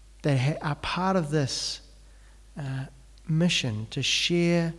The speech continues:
the message of those first disciples who saw and touched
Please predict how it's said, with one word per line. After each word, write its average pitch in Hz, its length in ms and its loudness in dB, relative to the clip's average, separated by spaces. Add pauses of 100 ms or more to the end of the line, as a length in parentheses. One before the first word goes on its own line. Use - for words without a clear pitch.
(380)
the 139 60 2
message 151 560 2
of 131 140 -2
those 143 220 0
first 156 400 -2
disciples 135 600 -4
who 120 120 -6
saw 160 640 -4 (720)
and 123 140 -8 (100)
touched - 580 -8